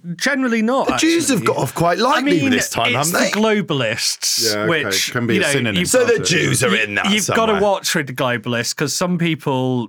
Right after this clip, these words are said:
Speaker 1: use it and mean globalists and Davos set, and
Speaker 3: Yeah.
Speaker 1: some people use it and mean Jews.
Speaker 2: The
Speaker 1: But
Speaker 2: elders of
Speaker 1: actually,
Speaker 2: Zion team.
Speaker 3: Rootless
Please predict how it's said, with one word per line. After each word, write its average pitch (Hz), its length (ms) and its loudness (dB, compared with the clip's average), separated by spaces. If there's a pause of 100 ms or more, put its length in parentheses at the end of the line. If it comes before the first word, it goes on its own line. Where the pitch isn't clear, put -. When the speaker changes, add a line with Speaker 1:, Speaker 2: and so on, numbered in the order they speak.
Speaker 1:
use 131 400 -2
it 117 240 -4
and 123 180 -4
mean 113 280 -4
globalists 117 640 -4
and 113 120 -6
Davos 113 440 -4
set, 110 300 -4
and 113 100 -6
Speaker 3:
Yeah. 98 60 0
Speaker 1:
some 113 220 -2
people 117 320 -4
use 110 300 0
it 117 80 -2
and 107 140 0
mean 107 240 -2
Jews. 107 400 -4
Speaker 2:
The 101 60 0
Speaker 1:
But 101 80 2 (120)
Speaker 2:
elders 202 160 0
of 196 60 0
Speaker 1:
actually, 135 460 0
Speaker 2:
Zion 113 180 -4
team. - 40 -12 (140)
Speaker 3:
Rootless 120 380 0